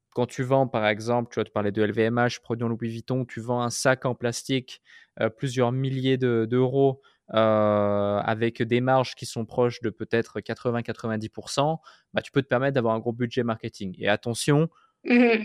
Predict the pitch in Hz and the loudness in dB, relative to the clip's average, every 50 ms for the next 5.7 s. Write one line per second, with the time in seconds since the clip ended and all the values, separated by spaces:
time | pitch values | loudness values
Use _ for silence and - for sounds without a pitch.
0 | - - - - - 117 110 113 123 139 147 147 135 131 131 131 135 135 135 131 | -6 -10 -10 -8 -6 -4 -2 0 2 2 2 4 2 2 2 4 4 4 4 2
1 | 123 123 139 139 143 135 127 120 - - - 123 113 110 104 - - - 120 120 | 2 4 6 6 6 6 4 2 -2 -2 0 0 2 2 2 0 -2 -4 -4 -2
2 | 117 117 - - 123 127 131 123 - 127 113 113 117 110 110 110 - - 127 - | -4 -6 -6 -4 -2 -2 -2 0 0 -2 0 0 0 0 -2 -2 -4 -8 -6 -6
3 | 123 107 - - - 123 - - - - 120 107 110 113 127 135 143 - - - | -6 -8 -8 -8 -8 -8 -8 -8 -6 -4 -2 0 0 0 2 0 0 0 -4 -8
4 | - - 98 95 - - - 107 104 110 110 - - - 117 110 107 110 117 117 | -6 -4 -4 -4 -4 -6 -8 -6 -6 -6 -8 -8 -4 -2 -2 0 0 0 -2 -2
5 | 110 - - - 104 98 - 110 - - 131 123 120 117 | -4 -4 -4 -4 -4 -4 -4 -8 -4 2 2 2 2 2